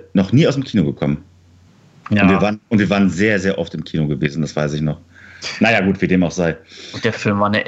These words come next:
Speaker 2: das Ende einer Ära. Also man hat sich immer irgendwie drauf verlassen, dass irgendwie das nächste Star Trek-Ding irgendwie kommt, ne? Und nach diesem Film war einfach komplett Schluss.
Speaker 1: Ja, klar. Data ist auch, äh,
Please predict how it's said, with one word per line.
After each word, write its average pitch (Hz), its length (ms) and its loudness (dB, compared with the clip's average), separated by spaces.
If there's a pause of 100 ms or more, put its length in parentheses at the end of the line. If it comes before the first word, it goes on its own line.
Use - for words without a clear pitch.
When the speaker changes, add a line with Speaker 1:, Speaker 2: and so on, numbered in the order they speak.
(120)
Speaker 2:
das - 200 -4
Ende - 300 -4
einer 107 240 0
Ära. 160 200 0
Also 107 160 -2
man 104 180 0
hat 123 180 -8
sich 113 280 -10
immer 151 500 2
irgendwie 156 320 -2
drauf 135 260 -2
verlassen, 117 460 -2
dass 98 260 -2
irgendwie 190 720 4
das 151 360 -2
nächste 131 360 2
Star 139 300 0
Trek-Ding 160 440 0
irgendwie 123 340 2
kommt, 170 480 0
ne? 170 340 2
Und 147 400 0
nach 110 220 -2
diesem 139 240 0
Film 160 320 0
war 143 120 2
einfach 127 360 -4
komplett 151 400 -2
Schluss. - 340 0 (500)
Speaker 1:
Ja, 147 160 2
klar. 101 420 0
Data 101 200 2
ist 95 120 0
auch, - 260 -2
äh, 110 400 2